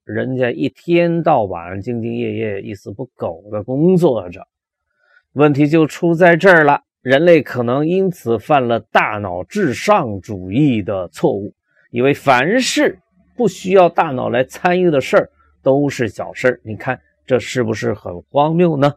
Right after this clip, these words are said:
家长每天接触什么信息，这件事情好像是小事儿，其实呢，仔细一追究，我们就会发现，其实这个事儿是天大的事儿。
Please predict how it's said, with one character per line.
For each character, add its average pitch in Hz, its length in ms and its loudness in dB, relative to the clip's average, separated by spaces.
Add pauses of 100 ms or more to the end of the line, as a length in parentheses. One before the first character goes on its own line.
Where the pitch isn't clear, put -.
(1300)
家 160 160 4
长 143 400 6
每 107 220 -2
天 143 340 -2
接 190 240 4
触 175 260 -6
什 107 140 -8
么 101 100 -10
信 110 280 -8
息， 135 500 -2 (160)
这 147 160 0
件 143 180 -2
事 131 240 -6
情 110 400 -6
好 92 280 -10
像 131 260 -6
是 117 140 -6
小 - 260 -12
事 - 160 -8
儿， - 160 -6
其 139 220 -8
实 120 260 -6
呢， 135 400 -2 (380)
仔 110 180 -6
细 143 240 0
一 156 140 4
追 175 280 2
究， 196 220 6 (800)
我 127 160 -2
们 131 140 -2
就 165 120 -2
会 175 140 2
发 202 220 2
现， 196 480 -6 (120)
其 - 180 -4
实 160 220 -2
这 180 240 2
个 135 140 4
事 - 260 -2
儿 202 160 2 (160)
是 - 300 -8
天 170 480 0
大 147 240 -2
的 92 160 -8
事 110 120 -8
儿。 - 100 -10